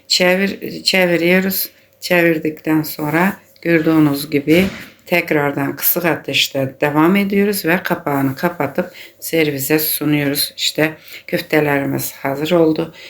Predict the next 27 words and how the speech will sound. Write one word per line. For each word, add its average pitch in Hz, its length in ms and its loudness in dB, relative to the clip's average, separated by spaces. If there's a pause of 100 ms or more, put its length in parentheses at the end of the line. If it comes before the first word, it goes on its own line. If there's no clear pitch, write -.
(140)
Gördüğünüz 156 640 4
gibi 156 180 0
o 156 160 4
kadar 156 300 2
lezzetli, 143 960 0 (380)
o 156 140 -2
kadar, 151 400 2 (160)
e, 135 1080 -2 (340)
güzel 151 560 0
oldu 147 320 0
ki 190 300 -4 (260)
sizler 156 440 0
de 156 140 0
bunu 151 280 2
deneyin 135 500 4
derim. 180 340 2 (480)
Mutlaka 165 960 0
siz - 320 -6
de 131 120 -4
bunu 147 300 0
deneyin. 147 480 0
Patates - 640 -8
püresinin 135 500 -2
üzerine 139 560 0
böyle 131 220 0
yanında 131 420 2
salata, 127 600 -4